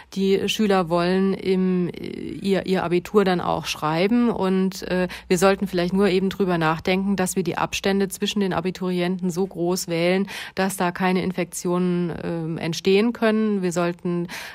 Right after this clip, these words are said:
auch klar machen, dass es eben in den Weihnachtsferien darum geht,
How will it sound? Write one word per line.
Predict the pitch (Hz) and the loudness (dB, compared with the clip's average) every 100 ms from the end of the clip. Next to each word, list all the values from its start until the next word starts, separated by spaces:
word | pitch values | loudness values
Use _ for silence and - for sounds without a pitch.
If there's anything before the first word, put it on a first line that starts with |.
| - | -6
auch | - 170 | -2 -2
klar | - 185 165 | 0 0 2
machen, | 180 185 196 | 2 2 0
dass | 185 180 | 0 -2
es | 196 185 | -2 -4
eben | - 175 | -2 0
in | 170 180 | 0 0
den | 175 | 0
Weihnachtsferien | 160 160 196 190 196 185 185 | 0 0 0 -2 0 0 2
darum | 175 170 175 | 0 0 -2
geht, | 165 175 190 | 0 0 0